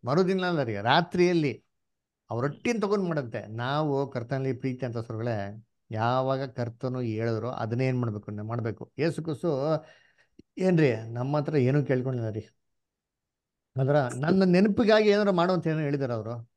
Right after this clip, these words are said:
ಯೋಚನೆ ಮಾಡಿದ್ರು, ಸತ್ಯವೇದ ಎಲ್ಲಿ ಬೇಕಾದ್ರೂ ಹುಡುಕ್ಬಿಡಿ, ನೀವೀಗ ಇದು ಹಿರ್ರಿ,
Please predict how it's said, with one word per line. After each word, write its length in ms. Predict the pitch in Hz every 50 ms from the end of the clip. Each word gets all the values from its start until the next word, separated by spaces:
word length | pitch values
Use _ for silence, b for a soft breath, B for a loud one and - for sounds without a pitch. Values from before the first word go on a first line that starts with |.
| - -
ಯೋಚನೆ 300 | 156 208 208 208 196 175
ಮಾಡಿದ್ರು, 240 | 170 160 147 135
ಸತ್ಯವೇದ 460 | 120 - - 151 151 - - 190 180 170
ಎಲ್ಲಿ 200 | 156 147 165 185
ಬೇಕಾದ್ರೂ 240 | 175 185 156 175
ಹುಡುಕ್ಬಿಡಿ, 480 | 175 165 151 123 - 147 127 113 - - _ _ _ _ _ _ _ _ _ -
ನೀವೀಗ 260 | 147 160 156 156 147
ಇದು 160 | 151 147 139
ಹಿರ್ರಿ, 840 | 147 135 104 135 156 160 170 175 185 185 180 180 180 180 180 185 -